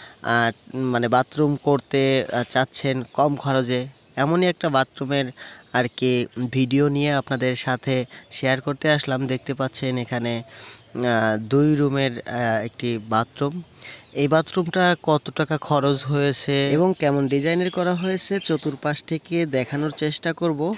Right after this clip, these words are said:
ভিডিওটি মনোযোগ সহকারে দেখার চেষ্টা করবেন। প্রথমেই আসুন এই রুমটা আমরা একটু দেখে নেই। দুইটা রুমের সাইজই একই রকম, বলতে কোনো ছোট বড় নেই।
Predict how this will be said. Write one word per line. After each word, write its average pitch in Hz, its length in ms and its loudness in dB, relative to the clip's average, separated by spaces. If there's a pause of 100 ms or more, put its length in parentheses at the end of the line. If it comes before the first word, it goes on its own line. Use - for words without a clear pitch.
ভিডিওটি 139 380 0
মনোযোগ 127 400 -2
সহকারে 139 400 -4
দেখার 135 280 -2
চেষ্টা 120 360 -4
করবেন। 92 380 -4
প্রথমেই 202 380 4
আসুন 190 480 4
এই 147 180 6
রুমটা 165 460 4
আমরা 160 280 6
একটু 147 580 4
দেখে 139 320 0
নেই। 143 160 2
দুইটা 139 340 2
রুমের 175 420 4
সাইজই 185 600 4
একই 185 380 2
রকম, 180 420 2
বলতে 147 540 2 (220)
কোনো 143 220 0
ছোট 165 260 -2
বড় 131 300 4
নেই। 131 260 -2